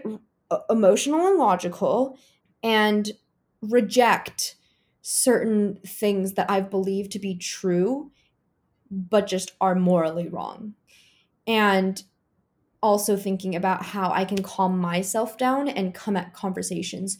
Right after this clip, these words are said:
with people I d-, disagree with, with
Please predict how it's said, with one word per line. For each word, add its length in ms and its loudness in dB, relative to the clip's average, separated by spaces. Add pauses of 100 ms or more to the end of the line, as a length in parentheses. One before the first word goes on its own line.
(240)
with 180 4
people 280 -2
I 100 4
d-, 280 -6
disagree 480 -8
with, 360 -4
with 400 0